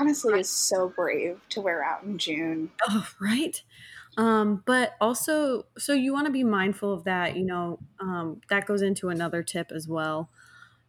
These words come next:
Speaker 2: Do, don't speculate genders or really identities of any kind. Like, keep your heteronormative shit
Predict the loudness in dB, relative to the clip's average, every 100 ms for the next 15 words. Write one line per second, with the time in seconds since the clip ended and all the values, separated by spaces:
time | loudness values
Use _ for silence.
0 | _ _ 4 6 6 4 0 -6 _ _
1 | _ _ _ _ 2 2 2 0 0 0
2 | 2 2 2 0 2 2 2 0 0 0
3 | 2 2 2 -2 -2 -4 -2 -2 -2 -4
4 | -4 -6 -2 0 0 0 -4 -6 -2 0
5 | 0 -2 -2 -2 -4 -4 -4 -6 -6 -4
6 | -4